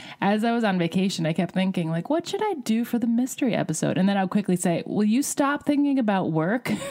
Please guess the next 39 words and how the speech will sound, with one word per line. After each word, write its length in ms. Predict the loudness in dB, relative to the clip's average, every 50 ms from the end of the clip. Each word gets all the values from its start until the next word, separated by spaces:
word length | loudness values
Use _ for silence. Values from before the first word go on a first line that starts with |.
| -6 -6 -6
<laughs> 380 | -6 -6 -8 -10 -10 -8 -4 0
And 100 | 0 2
then 100 | 2 2
I'd 100 | 2 2
be 80 | 0
like, 180 | 0 0 -2 -2
"But 240 | -2 -2 0 0 0
I 60 | 0
really 300 | 0 0 0 0 -2 -2
wanna 280 | 0 0 0 0 0
think 320 | 0 0 0 0 0 0 0
about 320 | 0 0 0 0 0 0
that 280 | 0 -2 -2 -2 -6 _ _ -4
episode. 500 | -4 -2 -2 -2 -2 -2 -2 -2 0 0
What 140 | 0 -2 -2
should 160 | -2 -2 -2
I 120 | -2 0
do?" 280 | -2 -2 0 -2 -2 -2 -4 -8 -12 -12 -12 -6 -2
And 300 | 0 0 2 0 0 -2 -2 -2
I 120 | 0 2
would 100 | 2 2
take 180 | 0 0 0 0
notes 320 | 0 0 0 0 0 -2
here 180 | 0 0 2 2
and 140 | 2 0
there 180 | 0 0 0 0
and 160 | 0 -2 -2
send 160 | -2 -2 0
myself 340 | 0 -2 -2 -2 -2 -2 -2
emails 640 | -2 -2 0 0 0 0 0 0 0 0 0 0 0
and 180 | 0 0 -2 -2 -4 -8 -14 -12 -12 -12 -12 -12 -14 -14 -16 -18 -18 _
just, 280 | -4 -2 -2 -2 -4 -8 _ _
you 120 | -2 0
know, 120 | 2 0 0
kept 420 | -2 -2 -2 -2 -2 -2 -4 -2
overhear 480 | 0 0 2 2 2 2 2 2 0 0
conversations 960 | 0 0 0 0 2 0 0 0 0 0 0 0 0 0 0 2 0 0 0
and 160 | 0 -2 0
think, 320 | 0 0 0 -2 -4 -8